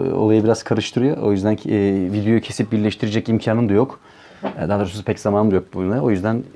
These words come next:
e, biraz doğaçlama yapıyorum. İçimden geldiği gibi. Yani bir hazırlık falan da yapmış değilim. E, aklıma ne gelirse onları söylüyorum. E, yanlışlarımız olursa düzeltiriz. Affola arkadaşlar.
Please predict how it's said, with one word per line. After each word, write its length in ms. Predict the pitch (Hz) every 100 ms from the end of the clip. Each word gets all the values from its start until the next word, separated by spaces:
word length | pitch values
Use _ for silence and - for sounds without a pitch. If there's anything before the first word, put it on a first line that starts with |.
| -
e, 360 | 101 95 92 92 - - - -
biraz 180 | 113 113
doğaçlama 380 | 110 110 - 120
yapıyorum. 280 | 110 104 131
İçimden 320 | - 113 120
geldiği 340 | 113 107 110
gibi. 180 | 104 92
Yani 160 | 95 101
bir 60 |
hazırlık 300 | 98 107 113
falan 200 | - 120
da 40 | 110
yapmış 340 | 98 - -
değilim. 240 | 196 135 143 - - _ - - _ - -
E, 100 | - - -
aklıma 300 | - - 120
ne 80 | 123
gelirse 280 | 104 98 -
onları 260 | 123 110 110
söylüyorum. 440 | 101 90 98 143 - - - - - -
E, 160 | -
yanlışlarımız 460 | 123 113 - 101 107
olursa 460 | 107 - 135 135 -
düzeltiriz. 640 | 110 110 95 98 131 135 -
Affola 380 | 113 - 92 92
arkadaşlar. 600 | 90 87 87 - 87